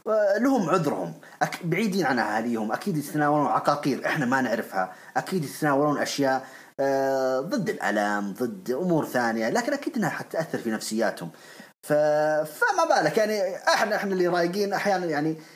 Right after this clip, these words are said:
كلمة بسيطة من زوجاتهم ولا شيء <laughs> نتخانق ونتزاعل وكذا، فما بالك مثلًا إذا تحت ضغط، آه، نجم مشهور،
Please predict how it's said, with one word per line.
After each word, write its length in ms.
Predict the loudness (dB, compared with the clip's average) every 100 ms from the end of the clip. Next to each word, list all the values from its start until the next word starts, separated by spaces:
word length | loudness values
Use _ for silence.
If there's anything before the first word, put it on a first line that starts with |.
| _ 2
كلمة 240 | 4 4
بسيطة 340 | 2 2 2
من 140 | 2 2
زوجاتهم 440 | 2 4 2 2
ولا 120 | 0
شيء 340 | 2 2 2 -2
<laughs> 280 | -2 -2 0
نتخانق 760 | 0 2 2 4 4 4 2
ونتزاعل 760 | 2 2 2 4 4 4 4 2
وكذا، 440 | 0 0 -2 -2 -10 -16 -14 0
فما 180 | 2 4
بالك 360 | 4 2 0
مثلًا 600 | 0 0 2 2 0 -2 -4 -6 -4 0
إذا 180 | 2
تحت 320 | 2 0 0 2
ضغط، 400 | 2 2 -4 -12 -20 -20 -2
آه، 220 | 2 2
نجم 300 | 2 2 2
مشهور، 680 | 0 -2 0 2 4 2 -2